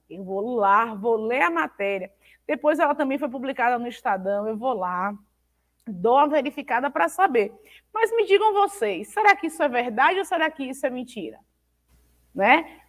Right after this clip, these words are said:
Fato ou fake? Aproveitem aí, façam isso aí como atividade de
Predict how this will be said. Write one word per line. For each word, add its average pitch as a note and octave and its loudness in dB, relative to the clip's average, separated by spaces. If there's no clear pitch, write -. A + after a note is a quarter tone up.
Fato F#4+ 8
ou D4+ 12
fake? B3+ 8
Aproveitem C#4 2
aí, C4 -4
façam D4 -2
isso D4 -8
aí C4 -4
como D4+ -2
atividade C4+ 0
de E4 0